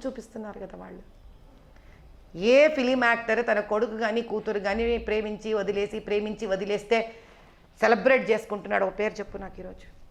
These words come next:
ఒక్క ఆ, ఆ పెద్ద సెలబ్రిటీ పేరు చెప్పు. Who will say, "I'm very happy, నా కొడుకు ఎంతమందితోనే లివింగ్ రిలేషన్‌షిప్‌లో ఉండొచ్చు, నా కూతురు ఎంతమందితోనే లివింగ్ రిలేషన్‌షిప్ ఉండొచ్చు"?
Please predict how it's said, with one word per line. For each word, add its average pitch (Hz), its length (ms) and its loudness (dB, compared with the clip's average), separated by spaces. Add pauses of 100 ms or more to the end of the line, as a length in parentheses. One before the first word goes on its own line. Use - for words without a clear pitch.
(960)
ఒక్క - 280 0
ఆ, 190 320 2 (100)
ఆ 180 120 4
పెద్ద 175 380 0
సెలబ్రిటీ 196 520 0
పేరు 170 220 -4
చెప్పు. - 280 -6
Who 208 160 -2
will 226 240 0 (120)
say, 247 120 6 (500)
"I'm 262 80 2 (380)
very 262 320 8
happy, 233 280 4 (840)
నా - 60 4
కొడుకు 240 340 4
ఎంతమందితోనే 247 680 4
లివింగ్ 220 220 0
రిలేషన్‌షిప్‌లో 208 600 -2
ఉండొచ్చు, 160 420 -6
నా 240 60 6
కూతురు 254 320 0
ఎంతమందితోనే 285 640 6
లివింగ్ 233 260 2
రిలేషన్‌షిప్ 202 540 -2
ఉండొచ్చు"? 165 300 -8